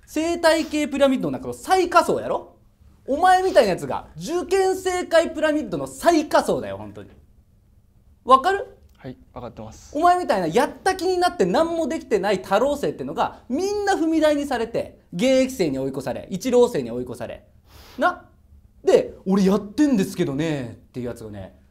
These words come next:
Speaker 1: 大量に現れんだよ。大量にいるの、プランクトンだから、お前みたいなやつが。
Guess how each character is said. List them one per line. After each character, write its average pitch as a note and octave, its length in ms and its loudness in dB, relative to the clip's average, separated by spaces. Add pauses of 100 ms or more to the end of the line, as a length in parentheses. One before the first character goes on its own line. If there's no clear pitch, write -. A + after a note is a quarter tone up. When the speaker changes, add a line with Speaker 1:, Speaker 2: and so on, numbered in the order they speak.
(320)
Speaker 1:
大 A#3+ 300 -4
量 A#3 200 -2
に A3 80 -4
現 G3 100 -2 (120)
れ E3 80 -4
ん B2+ 80 -8
だ G#2+ 80 -10
よ。 F2+ 100 -14 (500)
大 D4+ 180 0
量 D4+ 140 2
に C#4 80 0
い C#4 60 0
る A#3 80 -2
の、 D3 100 -4
プ - 240 -16
ラ G3 100 2
ン F#3 60 -4
ク - 80 -12
ト E3+ 80 -4
ン D3+ 60 -4
だ C#3+ 80 0
か B2+ 80 -4
ら、 - 180 -8
お E3 60 -10
前 D#3+ 180 -2
み D3 60 -6
た C#3 80 -8
い - 20 -8
な B2 60 -10
や A2+ 60 -12
つ - 60 -16
が。 - 200 -12